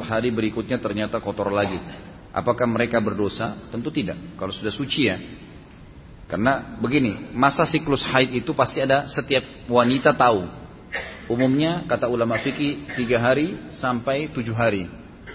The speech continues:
Lebih dari batas tujuh hari ini sebenarnya dihitung dengan istihadah. Istihadah artinya darah yang menyerupai haid, tapi bukan haid. Pada saat itu wanita sudah harus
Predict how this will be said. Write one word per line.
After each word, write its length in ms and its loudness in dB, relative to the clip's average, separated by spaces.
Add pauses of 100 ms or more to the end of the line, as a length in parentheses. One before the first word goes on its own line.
(520)
Lebih 240 4
dari 160 8
batas 320 4
tujuh 240 0
hari 320 4
ini 160 2
sebenarnya 320 0
dihitung 320 0
dengan 160 2
istihadah. 880 -2 (480)
Istihadah 560 0
artinya 320 0
darah 320 4
yang 80 2
menyerupai 560 2 (320)
haid, 400 2
tapi 160 0
bukan 240 0
haid. 320 -2 (480)
Pada 160 4
saat 240 -2
itu 80 0
wanita 320 2
sudah 240 0
harus 400 0